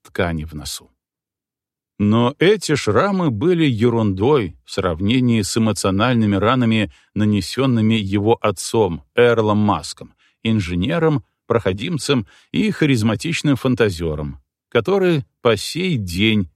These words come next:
терроризирует Илона. После драки в школе Эрл встал на сторону мальчишки, разбившего его сыну лицо.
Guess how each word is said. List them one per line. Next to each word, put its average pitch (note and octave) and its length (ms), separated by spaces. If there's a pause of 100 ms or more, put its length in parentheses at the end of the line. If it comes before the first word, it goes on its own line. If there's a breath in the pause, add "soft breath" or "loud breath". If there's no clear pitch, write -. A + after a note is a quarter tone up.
терроризирует G2 960
Илона. D2 460 (1000)
После D3 520
драки C3+ 400
в - 80
школе F#2+ 640
Эрл E3+ 380
встал D#3 480
на A#2 160
сторону D3 480
мальчишки, C3+ 840
разбившего A#2 800
его G2+ 400
сыну G2 360
лицо. - 360